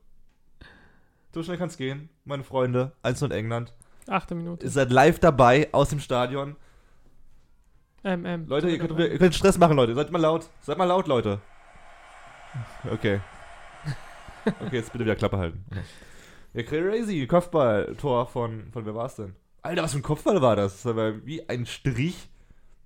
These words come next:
Speaker 1: So hart kann ich mal ich mit einem Vollspannköpfen schießen.
Speaker 2: Ja, es war auch richtig Körper nach vorne.
Speaker 1: <laughs>
Speaker 2: Und so.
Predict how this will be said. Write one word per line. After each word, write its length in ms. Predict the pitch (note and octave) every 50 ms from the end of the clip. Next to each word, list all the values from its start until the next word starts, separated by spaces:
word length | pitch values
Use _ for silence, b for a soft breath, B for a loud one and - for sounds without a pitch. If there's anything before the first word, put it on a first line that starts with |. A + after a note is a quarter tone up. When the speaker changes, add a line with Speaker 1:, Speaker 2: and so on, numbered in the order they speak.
| _ _ _ _ _ _ _ _ _ _ - _ _ _ - - _ _
Speaker 1:
So 240 | A2 G#2+ A#2 A2+ B2+
hart 200 | C3 B2 A2+ -
kann 140 | - C#3+ B2
ich 120 | B2 A#2
mal 340 | A#2 A#2+ A2 G#2 F#2 - - _ - _ _ _ _ _ _ _ _ _ _ _ _ _ _ _ _ _ _ _ _ _ -
ich 160 | A#2 A2+ -
mit 140 | A#2+ A#2 G2
einem 240 | G#2 G2+ G2 - - _ _
Vollspannköpfen 1120 | - - E2+ D3 - - - C3 A2 F#2+ - _ - - - G2+ - - - F2+ F2 B2 _ _ _ _ _ _ _ -
schießen. 340 | - - - - - - - _ _ _ _ _ _ _ _ _ -
Speaker 2:
Ja, 140 | F3+ F3 D#3+
es 140 | D#3 -
war 120 | E3 D#3 D#3 D#3
auch 120 | D#3 -
richtig 280 | E3 D#3 - D#3 D#3 -
Körper 440 | - E3+ D#3+ D#3 D#3 D3+ D3 D3+ - _ _ _ _ - - _ -
nach 120 | F3+ D3+ -
vorne. 380 | - E3+ E3 D#3+ D#3 D#3 D#3+ - - _ _ _ - -
Speaker 1:
<laughs> 800 | - - B2 - _ _ _ - _ _ _ - _ _ _ -
Speaker 2:
Und 160 | E3 D#3 C3+
so. 80 | A2+